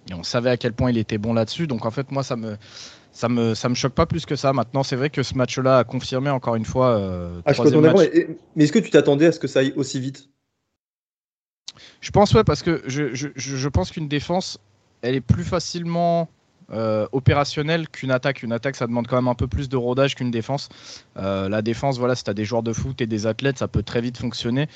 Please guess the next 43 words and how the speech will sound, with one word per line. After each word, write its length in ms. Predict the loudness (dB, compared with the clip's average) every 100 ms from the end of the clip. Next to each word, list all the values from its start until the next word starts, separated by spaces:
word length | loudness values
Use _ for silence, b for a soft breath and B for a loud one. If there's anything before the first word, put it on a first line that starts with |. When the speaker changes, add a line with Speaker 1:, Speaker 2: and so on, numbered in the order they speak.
| b b b -10
Speaker 1:
Donc, 240 | -8 -4
euh, 360 | 0 2 2 2
moi, 240 | 2 2
franchement, 320 | 0 -2 -4 -4
je 80 |
te 60 | -4
dis, 60 | -4
ça 120 | -4
m'étonne 320 | -4 -4 -6 -6 -4
pas 100 | -2
plus 220 | -2 -10
que 100 | -6
ça. 140 | -4
Maintenant, 280 | -2 -2 -4
c'est 160 | -4 -2
vrai 160 | -2
que 60 | -4
c'est 100 | -6
sur 180 | -4 -4
le, 220 | -4 -8 -10 _ -4
plus 160 | -2 -2
sur 200 | -2 0
la 100 | 0
continuité. 600 | -2 -8 -4 -4 -2 -4
Ça 140 | -2
fait 120 | -2
un 80 | -2
troisième 460 | -2 0 2 2 0
match, 240 | 0 -2
encore 280 | -4 -2 -2
une 100 | -2
fois, 240 | 0 2
où, 180 | 2 2
euh, 140 | 0 -2 b b b b _ _ _ _ _ -6
où 160 | 0 0
effectivement 420 | 0 -4 0 2
la 120 | 2
défense 300 | 0 -4 -4
d'Oklahoma 360 | -4 -2 0 0
répond 240 | -2 -4
présent 340 | -4 -2 0
et 280 | 0 0 -2
c'est, 580 | -4 -4 -2 -2 -4 -6